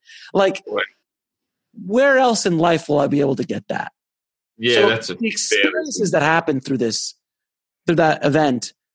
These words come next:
Speaker 1: it's indescribable. But would I have rather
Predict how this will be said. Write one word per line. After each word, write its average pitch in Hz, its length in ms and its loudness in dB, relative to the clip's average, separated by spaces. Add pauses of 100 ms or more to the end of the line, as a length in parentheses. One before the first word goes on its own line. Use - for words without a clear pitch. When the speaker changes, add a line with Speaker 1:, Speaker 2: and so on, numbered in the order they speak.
(120)
Speaker 1:
it's - 460 -2
indescribable. 190 800 -2 (360)
But 202 340 2 (380)
would 165 220 0
I 170 100 4
have 151 120 4
rather 156 360 4